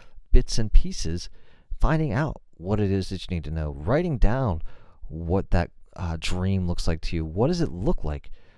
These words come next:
to chase your dream? What does your vision look like? And, and just begin to understand. This is also part of the work. This is part of the inventory, the personal inventory. Where are you now?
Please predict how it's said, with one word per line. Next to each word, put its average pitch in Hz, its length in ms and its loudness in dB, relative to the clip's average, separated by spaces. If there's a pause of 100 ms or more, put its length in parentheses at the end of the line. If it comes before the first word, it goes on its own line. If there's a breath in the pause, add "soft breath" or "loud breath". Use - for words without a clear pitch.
(240 soft breath)
to 82 520 4 (500)
chase - 360 6
your 98 100 0
dream? 78 400 -6
What 101 240 -4
does 123 260 0
your 120 120 -4
vision 101 580 -2
look - 240 -8
like? 78 240 -6 (160)
And, 82 180 -10
and 101 100 -10
just 156 200 -8
begin 135 420 0
to - 120 -4
understand. 104 680 -2
This - 180 -6
is 117 140 -2
also 107 280 -2
part 110 200 4
of 98 60 -4
the 87 60 -6
work. 110 200 -4
This - 200 -8
is 101 60 -8
part 110 200 6
of 110 80 -4
the 95 120 -8 (120)
inventory, 104 520 0
the - 100 -6
personal - 500 2 (100)
inventory. 127 760 -2 (920 soft breath)
Where 147 260 2
are 165 180 0
you 147 160 2
now? 143 580 0